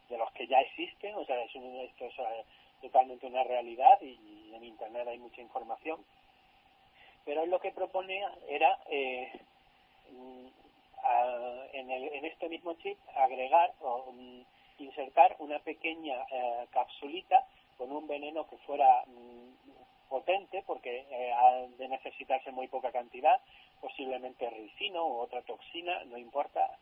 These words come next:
eh, que en algún momento dado, eh, cuando el chip fuese, eh, activado a distancia por radiofrecuencia, es decir, igual que, que suena vuestro teléfono móvil,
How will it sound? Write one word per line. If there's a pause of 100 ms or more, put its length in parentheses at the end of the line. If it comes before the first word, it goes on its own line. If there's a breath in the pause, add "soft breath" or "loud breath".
eh, (480 soft breath)
que
en
algún
momento
dado,
eh,
cuando
el
chip
fuese, (600 loud breath)
eh, (1200)
activado
a
distancia
por
radiofrecuencia,
es
decir,
igual
que, (360 soft breath)
que
suena
vuestro
teléfono
móvil,